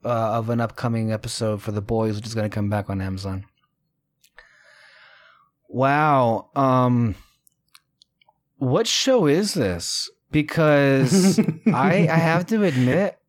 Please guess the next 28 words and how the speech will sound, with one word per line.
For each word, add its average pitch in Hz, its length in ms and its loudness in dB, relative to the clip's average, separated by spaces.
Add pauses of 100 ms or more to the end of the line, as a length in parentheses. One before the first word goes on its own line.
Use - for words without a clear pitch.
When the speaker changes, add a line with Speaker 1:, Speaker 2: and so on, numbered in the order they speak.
(200)
Speaker 1:
I, 175 460 0 (1400)
I'm 165 200 2
terrified 165 680 0
of 151 100 0
whales. 170 640 -2 (1120)
But 131 680 4
Speaker 2:
Yeah. 117 40 -8 (120)
Speaker 1:
what 131 280 0
I 123 200 0
saw 262 340 2
was 147 420 0
kind 180 460 -4
of 247 160 -4
disgusting, 127 880 -2
like, 117 300 -2
to 143 120 -2
the 123 100 -2
point 175 340 -2
where 196 180 2
I 165 120 2
really 170 440 2
Speaker 2:
Yeah. 147 140 0
Speaker 1:
was, 117 180 0
like, 110 420 -2 (640)
turned 151 480 -2 (100)
off 117 720 -2 (500)
by 127 360 0
it. 92 400 -2